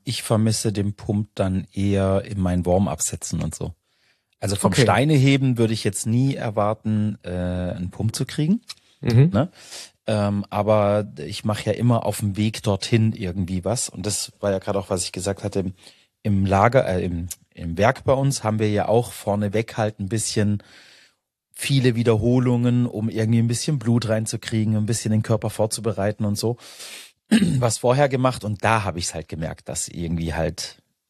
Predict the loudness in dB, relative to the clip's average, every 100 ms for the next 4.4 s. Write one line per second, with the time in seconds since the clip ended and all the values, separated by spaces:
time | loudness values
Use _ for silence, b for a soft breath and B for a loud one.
0 | -8 -2 0 2 2 2 2 0 0 -4
1 | -6 -8 -6 0 2 2 0 -2 -4 -4
2 | -2 -4 -4 -4 -4 -4 -2 -4 -6 -16
3 | -8 -6 0 4 4 4 0 -4 -8 -6
4 | -6 -4 -4